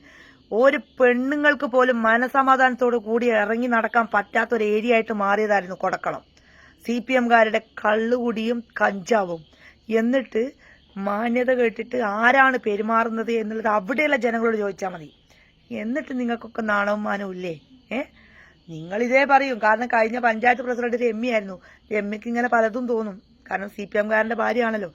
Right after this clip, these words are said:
സി പി എമ്മിൽ പ്രവർത്തിക്കുന്നയാണല്ലോ. അപ്പൊ അൻ-, ഏ, വേറൊരു പാർട്ടി രാഷ്ട്രീയ പ്രവർത്തക ഇങ്ങനെ പറയുമ്പോൾ സ്വാഭാവികം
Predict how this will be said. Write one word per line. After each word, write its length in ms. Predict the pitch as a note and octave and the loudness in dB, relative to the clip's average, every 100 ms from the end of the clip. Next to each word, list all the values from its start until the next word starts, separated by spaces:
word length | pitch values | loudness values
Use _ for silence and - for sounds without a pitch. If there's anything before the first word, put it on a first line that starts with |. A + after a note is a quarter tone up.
| - - _ | -16 -20 _
സി 140 | - A3 | -10 -4
പി 80 | A3+ | 0
എമ്മിൽ 160 | A3 B3 | 0 0
പ്രവർത്തിക്കുന്നയാണല്ലോ. 840 | B3+ G#3+ A3+ A#3 G#3+ G3+ F3+ D#3+ D3+ _ _ _ _ _ - - | -2 -4 -6 -6 -4 -4 -4 -10 -16 _ _ _ _ _ -8 -2
അപ്പൊ 140 | G#3 | 4
അൻ-, 360 | A3+ G#3 G#3+ G#3+ G#3+ | 6 4 0 -2 4
ഏ, 20 | G3+ G3+ | 6 8
വേറൊരു 320 | G#3 G#3+ A3 A3 | 6 4 2 0
പാർട്ടി 220 | G#3+ G#3 A3 | 0 0 2
രാഷ്ട്രീയ 300 | A3 - A#3 | 2 0 -6
പ്രവർത്തക 460 | A3 A3 G#3 A3 A3 A3+ | 0 0 2 -2 -2 -2
ഇങ്ങനെ 200 | G#3+ A3 | -2 0
പറയുമ്പോൾ 540 | G#3+ G#3 A#3 G#3 F#3+ F#3+ D4 - _ _ _ _ | 0 0 -2 -4 -4 -2 -4 -8 _ _ _ _
സ്വാഭാവികം 680 | - D#4 D4 D#4 D4 B3+ F3+ | -2 0 2 2 0 -2 -12